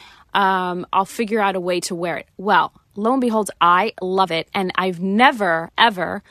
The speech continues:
I have it two years now, a pro-, about, I've never worn it to the beach or the pool. So here's the <laughs> thing.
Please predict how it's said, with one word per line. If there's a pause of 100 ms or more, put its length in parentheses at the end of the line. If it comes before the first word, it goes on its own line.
(140)
I
have
it
two
years
now,
a
pro-,
about, (320)
I've
never
worn
it
to
the
beach
or
the
pool. (380)
So
here's
the
<laughs>
thing.